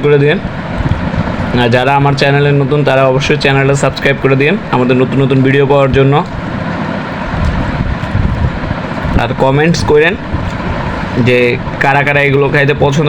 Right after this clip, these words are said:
করেন বা বাসায় বানান, তাহলে তাদের বাসায় আমার দাওয়াত,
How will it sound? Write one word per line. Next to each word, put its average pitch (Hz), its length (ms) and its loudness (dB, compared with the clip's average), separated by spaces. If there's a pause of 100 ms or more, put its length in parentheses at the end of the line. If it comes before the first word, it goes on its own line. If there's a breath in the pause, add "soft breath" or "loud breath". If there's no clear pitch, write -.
করেন 139 220 2
বা 131 140 2
বাসায় 131 280 0
বানান, 131 200 2 (1500)
তাহলে 131 240 2
তাদের 135 260 0
বাসায় 139 260 2
আমার 135 200 2
দাওয়াত, 131 240 2